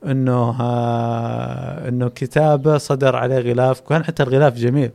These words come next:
فكان منزعج من هذا الشيء. وحتى إنه أوصى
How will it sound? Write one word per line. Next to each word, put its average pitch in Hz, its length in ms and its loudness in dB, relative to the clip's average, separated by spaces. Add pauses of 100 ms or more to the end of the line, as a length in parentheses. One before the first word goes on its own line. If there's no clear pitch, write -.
(480)
فكان 156 260 0
منزعج 123 320 -2
من 113 60 -4
هذا 117 140 -4
الشيء. 135 280 -4
وحتى 127 320 -4
إنه 127 140 0
أوصى 139 420 -2